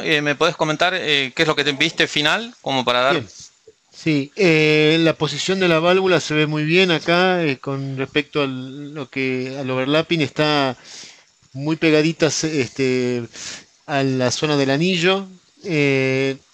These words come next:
Speaker 2: el leak que se ve es mínimo, posterior, sobre todo que ahí se ve abajo, cercano a la válvula mitral, a la válvula anterior mitral.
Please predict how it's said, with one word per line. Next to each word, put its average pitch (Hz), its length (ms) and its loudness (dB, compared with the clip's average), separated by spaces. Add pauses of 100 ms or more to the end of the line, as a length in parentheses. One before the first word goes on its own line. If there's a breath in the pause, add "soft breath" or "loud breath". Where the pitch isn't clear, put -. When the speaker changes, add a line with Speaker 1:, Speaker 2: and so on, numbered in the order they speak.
(120)
Speaker 2:
el 147 360 2
leak 208 360 0
que 151 100 0
se 147 160 0
ve 160 100 4
es 151 120 2
mínimo, 180 680 0
posterior, 147 520 0
sobre 139 260 -2
todo 156 220 -2
que 143 100 -4
ahí 147 100 0
se 143 160 -2
ve 151 180 4
abajo, 160 380 2
cercano 147 420 -2
a 139 60 0
la 135 100 0
válvula 139 640 0
mitral, 147 420 0
a 156 40 6
la 147 60 6
válvula 143 200 4
anterior 135 300 -2
mitral. 175 440 0